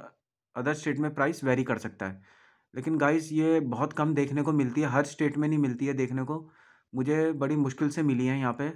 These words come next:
तब मैंने सोचा मैं इसको लूँ, क्योंकि विंटर्स में तो गाइस, आजकल विंटर सीजन चल रहा है, तो रम का मौसम तो है ही। तो एक बहुत ही सूदिंग और बहुत ही स्मूथ रम है गाइस ये,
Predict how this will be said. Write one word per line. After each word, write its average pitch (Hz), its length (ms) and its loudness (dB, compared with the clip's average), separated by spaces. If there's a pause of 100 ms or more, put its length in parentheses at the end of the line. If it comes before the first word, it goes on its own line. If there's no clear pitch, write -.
(360)
तब 143 80 -4
मैंने 143 240 0
सोचा 143 280 -2
मैं 147 180 0
इसको 139 200 -4
लूँ, 123 200 2
क्योंकि 143 240 -2
विंटर्स 131 420 0
में 151 180 0
तो 156 120 0
गाइस, 143 280 0
आजकल 139 300 -2
विंटर 135 300 -2
सीजन 139 320 -4
चल 139 140 -2
रहा 139 180 -2
है, 135 80 -2
तो 147 280 -4 (300)
रम 123 200 2
का 143 140 0
मौसम 135 320 -2
तो 143 80 -2
है 117 140 -4
ही। 107 80 -6 (720)
तो 147 100 2
एक 147 180 2 (160)
बहुत 131 320 -2
ही 165 340 -2 (220)
सूदिंग 151 560 0
और 156 100 0
बहुत 123 320 -4
ही 165 80 -2
स्मूथ 147 320 2
रम 120 200 2
है 117 60 0
गाइस 113 260 0
ये, 147 200 -6